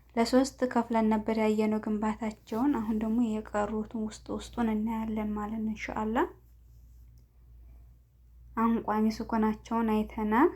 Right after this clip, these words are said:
እሺ ሱናእያ ማለት ማለት ነው ብለናል። ሱሉስያ ማለት ምንድን ነው ብለናል። ሩብያ ማለት ምን ማለት ነው ብለናል፣ አይተናል ማለት ነው። አሁን የምናየው የፊደሎችን የቀሩትን ማለት ነው። ውስጥ ውስጡን ነው ኢንሻአላህ። ብዙ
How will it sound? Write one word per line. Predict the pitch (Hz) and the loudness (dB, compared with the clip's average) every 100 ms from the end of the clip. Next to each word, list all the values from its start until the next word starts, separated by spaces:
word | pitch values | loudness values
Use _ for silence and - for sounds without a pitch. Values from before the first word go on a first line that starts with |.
| - - - - - - - - - - - 220 220 220 | -6 -20 -20 -20 -20 -20 -20 -20 -20 -20 -6 -2 0 0
እሺ | 220 - 220 | -2 -6 -10
ሱናእያ | 220 233 214 214 220 220 | -8 -2 2 2 2 2
ማለት | 220 220 220 214 226 | 4 4 2 -2 -2
ማለት | 220 214 214 214 | 2 2 0 -2
ነው | 220 | -2
ብለናል። | 220 220 220 220 220 | 0 0 2 0 -2
ሱሉስያ | - 220 220 226 220 | -4 -8 -4 -2 0
ማለት | 220 220 220 220 | 2 2 0 -2
ምንድን | 233 214 220 214 | -2 -2 0 0
ነው | 220 | 0
ብለናል። | 220 220 220 220 220 | 2 0 2 2 2
ሩብያ | 214 220 220 226 220 | 0 0 -2 -2 0
ማለት | 220 220 | 0 -2
ምን | 226 220 | -2 0
ማለት | 220 220 220 - | 0 0 -2 -6
ነው | 220 | -8
ብለናል፣ | 214 226 226 320 - _ _ - - - | -6 -4 2 2 0 _ _ -20 -20 2
አይተናል | 233 240 226 214 214 | 4 4 4 4 4
ማለት | 214 208 208 | 2 0 0
ነው። | 208 - | 0 0
አሁን | 233 269 | 4 6
የምናየው | 254 233 226 220 220 220 269 294 | 6 6 2 0 0 2 2 4
የፊደሎችን | 233 233 233 226 220 220 - 247 254 277 294 - - - - | 2 0 -2 -2 -2 -4 -4 0 2 2 -2 -16 -20 -20 -4
የቀሩትን | 233 233 240 233 226 226 214 | -2 2 2 2 0 0 2
ማለት | 220 214 220 | 2 2 0
ነው። | 226 | 0
ውስጥ | 226 233 - | -2 -4 -12
ውስጡን | 220 - 208 | -12 -6 -2
ነው | 240 | 4
ኢንሻአላህ። | 294 - - 208 220 262 | 4 4 -2 -2 0 0
ብዙ | 294 233 | 0 -4